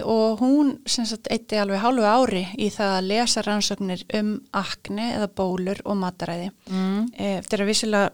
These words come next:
Speaker 1: nokkur ár síðan, kannski fimm, sex ár síðan,
Speaker 2: Mm.
Speaker 1: eh, hún fann, eh, í rauninni ósköp lítið.
Speaker 2: Mm,
Speaker 1: Það kom
Speaker 2: akkurat.
Speaker 1: ekkert út úr þeirri rannsókn hjá henni.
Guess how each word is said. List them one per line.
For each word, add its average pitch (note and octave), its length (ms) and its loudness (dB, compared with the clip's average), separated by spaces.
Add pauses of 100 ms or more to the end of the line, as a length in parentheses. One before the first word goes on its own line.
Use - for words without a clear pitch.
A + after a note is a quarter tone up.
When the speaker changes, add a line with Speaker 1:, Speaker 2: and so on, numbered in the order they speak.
Speaker 1:
nokkur G#3+ 400 0
ár F#3+ 80 0
síðan, F#3+ 280 -2
kannski G3 280 -2
fimm, G3+ 160 0
sex F#3+ 300 0
ár G3 180 2
síðan, G3+ 460 0 (180)
Speaker 2:
Mm. F3+ 320 -2 (220)
Speaker 1:
eh, G3 400 -2 (280)
hún A3 220 0
fann, A3 360 -2 (200)
eh, - 440 -8
í - 40 0
rauninni F#3+ 440 0 (200)
ósköp - 300 -2
lítið. - 380 -10 (120)
Speaker 2:
Mm, E3 500 -2
Speaker 1:
Það G3 200 -2
kom G3+ 160 4
Speaker 2:
akkurat. F#3 100 6
Speaker 1:
ekkert F#3+ 200 -2
út F#3 160 0
úr F3 60 -4
þeirri F3 220 -4
rannsókn F3 400 -4
hjá F#3+ 140 0
henni. E3+ 320 0